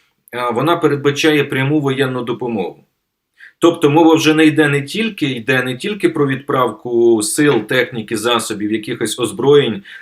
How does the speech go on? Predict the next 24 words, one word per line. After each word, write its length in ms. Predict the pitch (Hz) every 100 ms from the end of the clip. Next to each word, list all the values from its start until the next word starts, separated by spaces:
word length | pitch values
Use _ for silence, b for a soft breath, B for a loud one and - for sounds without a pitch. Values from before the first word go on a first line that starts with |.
| B
або 380 | 104 120 131 113
виробництво 640 | 131 135 135 135 - 113
зброї 380 | 101 110 120 107
в 40 |
інтересах 560 | 110 107 113 107 113 -
Росії, 560 | 107 104 104 87 76 - _ _ _ _ -
а 100 | 123
мова 340 | 180 208 175
може 240 | 160 147
йти 240 | 143 147 156
про 760 | 185 143 139 135 131 131 120 -
пряме 260 | 135 156
залучення 580 | 160 143 151 156 151 147
військ. 460 | 135 101 - - _ _ _ _ _
Тобто 360 | 160 156 123 117
про 120 | 120
те, 160 | 175
що 200 | 175 160
Північна 440 | 139 143 147 - 131
Корея 340 | 135 170 180
може 240 | 143 139 123
ухвалити 540 | 123 139 139 139 127
рішення 400 | 156 - 151 139
про 460 | 127 143 135 123